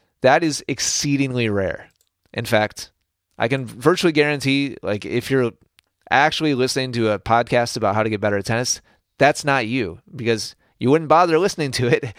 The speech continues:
<laughs> if you could just do everything you wanted to do the first, you know, try, because you were that coordinated and that athletic and that aware of, like, what your body is doing.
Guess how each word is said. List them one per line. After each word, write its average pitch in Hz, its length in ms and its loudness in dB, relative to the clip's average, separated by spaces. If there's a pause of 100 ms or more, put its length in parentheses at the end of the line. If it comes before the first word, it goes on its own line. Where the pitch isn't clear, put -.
(140)
<laughs> - 180 -20
if 127 140 0
you 147 120 4
could 147 100 0
just 127 200 -2
do 151 180 4
everything 151 400 2
you 127 80 -4
wanted 139 240 2
to 127 80 -2
do 131 400 2 (220)
the 110 80 -2
first, - 440 0 (100)
you 127 80 -4
know, 120 140 2
try, 117 500 0 (260)
because 120 300 0
you 127 80 0
were 123 140 2
that 110 440 0
coordinated 110 580 -2
and 101 140 -6
that 104 180 0
athletic 120 500 0
and 104 140 -8
that 104 220 0 (280)
aware 113 540 2
of, 101 80 -4
like, 98 180 -4
what 101 160 -4
your 104 80 -4
body 95 300 -2
is 101 140 -8
doing. 107 360 -2